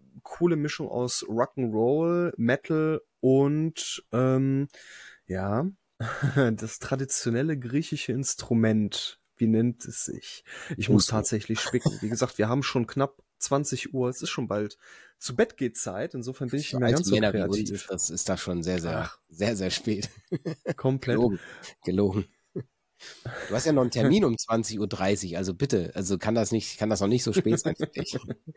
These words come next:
Speaker 1: <laughs>
Speaker 2: Ja, aber
Speaker 1: Also
Speaker 2: ich kann ja, kann ja, du kannst ja in der Zwischenzeit suchen, also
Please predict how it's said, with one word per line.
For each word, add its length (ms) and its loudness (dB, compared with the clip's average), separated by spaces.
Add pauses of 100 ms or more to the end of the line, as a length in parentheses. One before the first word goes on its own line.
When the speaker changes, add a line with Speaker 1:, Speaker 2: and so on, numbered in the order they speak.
(440)
Speaker 1:
<laughs> 680 -12 (320)
Speaker 2:
Ja, 60 6
aber 60 6
Speaker 1:
Also 20 8
Speaker 2:
ich 100 2
kann 100 -2
ja, 80 0 (200)
kann 140 0
ja, 100 2
du 100 -6
kannst 180 0
ja 40 0
in 60 0
der 80 -2
Zwischenzeit 280 -4
suchen, 260 -4
also 280 -2